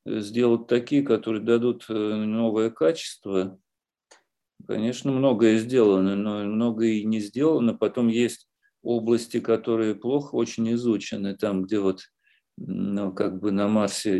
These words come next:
есть ледники, да, э, это, это полярные области. Вот, вот туда бы подобраться, там по-, покопаться. Там очень интересные есть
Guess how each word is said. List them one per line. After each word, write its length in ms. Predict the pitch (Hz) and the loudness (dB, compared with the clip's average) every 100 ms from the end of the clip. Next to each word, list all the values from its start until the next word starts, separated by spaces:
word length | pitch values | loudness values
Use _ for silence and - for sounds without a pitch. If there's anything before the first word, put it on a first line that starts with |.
| 101 | 0
есть 260 | 98 - 104 | -4 -4 -4
ледники, 640 | 98 107 117 113 175 180 | -2 2 2 0 -2 0
да, 260 | 110 113 | 2 2
э, 420 | 123 92 92 95 95 - | 0 -2 -2 -4 -8 -14
это, 120 | - 117 98 98 | -8 -8 -6 -10
это 220 | - - - | -14 -16 -6
полярные 500 | 107 110 117 98 95 | -2 0 0 0 0
области. 680 | 95 92 107 - - - - _ - - _ _ _ - | 2 0 -2 -8 -10 -14 -14 _ -20 -20 _ _ _ -10
Вот, 380 | 95 101 - - | -4 -4 -6 -6
вот 280 | 98 92 - | -4 -4 -4
туда 320 | 110 113 139 | 2 6 6
бы 180 | 139 - | 4 0
подобраться, 840 | 123 117 117 117 110 101 - 104 | 2 4 4 4 4 2 -4 -10
там 300 | - 98 92 | -6 -6 -4
по-, 180 | 104 - | -6 -4
покопаться. 680 | 107 - 104 - 107 95 - | -4 2 2 4 2 0 -2
Там 180 | 110 120 | -2 0
очень 280 | 139 139 143 | -2 -2 -4
интересные 720 | 127 139 131 113 - 104 104 | -4 -2 0 0 -2 -8 -6
есть 320 | 101 98 - | -8 -10 -14